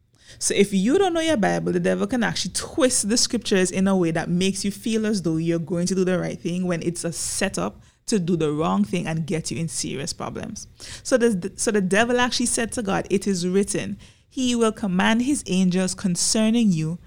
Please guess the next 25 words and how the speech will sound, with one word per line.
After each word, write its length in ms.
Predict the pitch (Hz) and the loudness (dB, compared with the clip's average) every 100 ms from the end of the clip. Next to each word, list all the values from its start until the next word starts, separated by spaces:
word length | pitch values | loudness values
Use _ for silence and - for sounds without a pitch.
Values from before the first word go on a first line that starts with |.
| _ _ | _ _
to 100 | - | -2
serve 520 | 175 - 185 190 208 | 2 2 2 2 0
you, 200 | 214 233 | 0 -2
protect 580 | 247 190 - 202 - - | -2 -6 -4 -4 -4 -6
you, 160 | 214 226 | -2 -2
watch 400 | 226 156 185 - | -2 0 0 0
over 300 | 220 254 247 | 2 2 2
you, 280 | 185 175 190 - _ _ | 0 -2 -4 -12 _ _
and 180 | - 180 | 0 4
they 160 | 190 | 6
will 160 | 185 180 | 6 6
lift 380 | 180 220 247 - | 6 4 2 -2
you 100 | 254 | -2
up 160 | 247 | -2
with 140 | 262 233 | -4 -2
their 160 | 254 | -2
hands 400 | 247 185 156 185 | 0 0 -2 -4
so 200 | - 208 190 | 0 0 0
that 160 | - | 2
you 120 | 180 | 0
will 200 | 170 180 | 2 2
not 220 | 180 175 - | 2 0 -2
strike 340 | - 190 190 | -2 -2 0
your 100 | 190 | -4
foot 260 | 190 170 | -4 -6